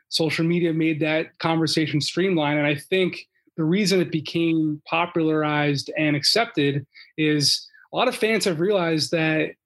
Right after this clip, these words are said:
this is the most direct route for a lot of teams that aren't New York or L A to get the superstars that actually can make you a legitimate championship contender. And if you wanna, if you wanna focus on Philly, I mean, I'm from Philly originally.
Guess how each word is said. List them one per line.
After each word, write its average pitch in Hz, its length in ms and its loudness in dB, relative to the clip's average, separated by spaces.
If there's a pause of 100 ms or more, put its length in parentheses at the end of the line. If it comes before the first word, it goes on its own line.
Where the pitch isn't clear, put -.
(240)
this 175 240 0
is 185 140 -2
the 190 100 2
most 170 360 0
direct 160 420 -2
route 151 440 -2
for 170 140 0
a 151 40 0
lot 151 280 0
of 160 80 -2
teams 165 320 0
that 165 160 -2
aren't 165 240 0
New 160 100 2
York 151 480 -2
or 151 120 0
L 147 220 0
A 165 380 0 (240)
to 175 100 -2
get 175 300 0
the 180 80 0
superstars 156 800 0
that 165 180 0
actually 151 600 0
can 151 180 -2
make 143 280 0
you 147 160 2
a - 20 2
legitimate 147 640 0 (380)
championship 226 440 0
contender. 143 640 0 (340)
And 165 240 0
if 196 260 -2
you 214 100 -4
wanna, 233 400 0 (300)
if 202 140 2
you 185 80 2
wanna 220 180 0
focus 190 380 0
on 156 160 0
Philly, 170 400 0
I - 20 -4
mean, 160 80 -2
I'm 202 220 0
from 202 260 -2
Philly 160 220 0
originally. 143 680 -2